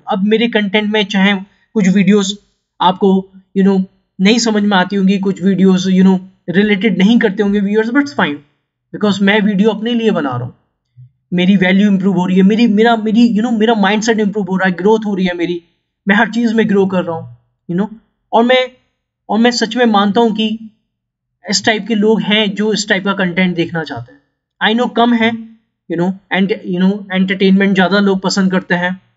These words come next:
इस type का content देखना कम पसंद करते हैं, लेकिन, लेकिन जो कमी होते हैं वो ही, you know, इतिहास रचते हैं, right। भीड़ तो बहुत है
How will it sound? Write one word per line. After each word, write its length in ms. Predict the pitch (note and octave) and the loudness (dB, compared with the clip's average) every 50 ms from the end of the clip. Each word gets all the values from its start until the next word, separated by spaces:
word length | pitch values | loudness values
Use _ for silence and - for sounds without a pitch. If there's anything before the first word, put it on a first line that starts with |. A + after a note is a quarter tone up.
| _ _ _ _ _ _ _ _ _ _ _ | _ _ _ _ _ _ _ _ _ _ _
इस 180 | - F3 - - | -8 -8 -4 -2
type 220 | G3+ F3+ F3+ F3+ - | 0 0 0 0 -2
का 60 | F#3+ | -2
content 400 | F#3 G3 F3+ F3 E3+ F#3+ F#3 F#3 | -2 0 -2 0 0 2 2 2
देखना 240 | F3+ F3 F3+ G3 F#3+ | 2 0 0 -2 -2
कम 220 | F#3+ - G3 G3 F#3 | -2 -2 -2 -2 -2
पसंद 260 | G3 G3 G3 F#3+ F3+ | -2 -2 0 0 0
करते 200 | F3+ F3 F3+ - | -2 -4 -2 0
हैं, 120 | F3+ F#3 F#3+ | 0 2 4
लेकिन, 540 | F#3+ F#3 F3+ F#3 G#3 G#3 G#3 G3+ G3+ - - _ _ _ _ _ _ _ _ _ _ _ _ _ _ _ _ | 4 2 2 2 0 0 0 -2 -6 -10 -16 _ _ _ _ _ _ _ _ _ _ _ _ _ _ _ _
लेकिन 300 | - E3+ F3 E3+ G3+ G3 | -4 -4 0 0 0 2
जो 120 | F#3+ G3 G3 | 2 0 0
कमी 300 | G3 F#3 F#3+ F#3+ G3 G#3 | 0 2 2 4 4 6
होते 260 | G3+ G#3 F#3+ F#3 G3 | 6 4 4 2 0
हैं 160 | F3 F3 F3 F3 | 0 0 0 -2
वो 180 | E3+ E3 E3 | 0 0 2
ही, 160 | E3+ F#3 F#3 F3+ F3 F3 | 4 4 2 2 -2 -4
you 100 | D#3+ D#3+ | -4 -4
know, 160 | E3 E3 E3 F3+ F#3+ - _ | -2 -2 -4 -4 -8 -10 _
इतिहास 400 | D#3 C#3+ C#3+ E3+ D#3+ E3+ E3+ E3+ | -10 -4 -2 -2 0 0 -2 -4
रचते 260 | E3+ C#3 B2 - - D3 | -6 -8 -8 -10 -10 -12
हैं, 100 | C3+ C3 | -8 -4
right। 300 | C#3+ D#3 E3+ D3+ B2 - _ _ _ _ _ _ _ _ - G#3 - _ _ _ _ _ _ _ _ | -2 0 0 -2 -2 -6 _ _ _ _ _ _ _ _ -20 -20 -20 _ _ _ _ _ _ _ _
भीड़ 240 | - F3+ F#3 G#3 G3+ | 0 2 2 2 2
तो 100 | G#3+ A3+ | 2 0
बहुत 360 | G#3 E3+ F3+ F3+ G3+ G#3 F#3+ G3 | 0 2 0 0 0 0 0 0
है 240 | E3+ D3+ D3 - | -2 -2 -4 -10